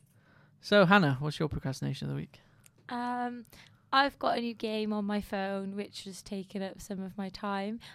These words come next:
Speaker 2: And Sammy actually came over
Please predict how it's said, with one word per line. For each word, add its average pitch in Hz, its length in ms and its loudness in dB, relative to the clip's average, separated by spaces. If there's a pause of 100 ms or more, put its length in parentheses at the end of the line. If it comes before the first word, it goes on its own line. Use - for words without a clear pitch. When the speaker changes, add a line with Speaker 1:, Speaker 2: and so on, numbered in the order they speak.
(120)
Speaker 2:
And 214 200 -4
Sammy 254 440 -2
actually 214 960 -4
came 214 360 -4
over 208 580 -4